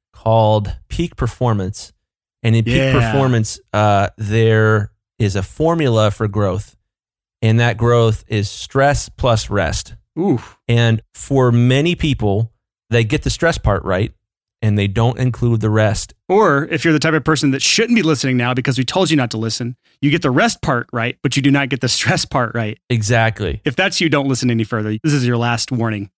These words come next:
Speaker 1: So yeah, like, getting this ratio of hard work to rest right is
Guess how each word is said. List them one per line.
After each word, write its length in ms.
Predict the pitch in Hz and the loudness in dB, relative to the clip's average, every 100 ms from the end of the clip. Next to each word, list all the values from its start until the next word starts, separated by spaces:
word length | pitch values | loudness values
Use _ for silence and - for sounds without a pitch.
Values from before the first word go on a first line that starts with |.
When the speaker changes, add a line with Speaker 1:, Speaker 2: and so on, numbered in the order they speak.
| _ | _
Speaker 1:
So 120 | - | -2
yeah, 260 | 151 160 120 139 | 0 2 0 -2
like, 220 | 131 - | -4 -2
getting 260 | 120 190 | 0 2
this 160 | 160 127 | 2 0
ratio 760 | 113 123 139 - 131 113 110 | 0 2 0 0 2 2 2
of 380 | 110 107 101 101 | 2 0 0 -2
hard 400 | - - 135 143 | -4 0 0 0
work 340 | 123 123 117 - | 0 0 0 -4
to 140 | - | -6
rest 420 | 110 117 123 - | 0 2 2 0
right 400 | 104 104 117 151 - _ _ _ _ _ - | -2 0 0 -2 -8 _ _ _ _ _ 0
is 640 | 160 160 120 107 98 - | 2 4 2 0 -2 -8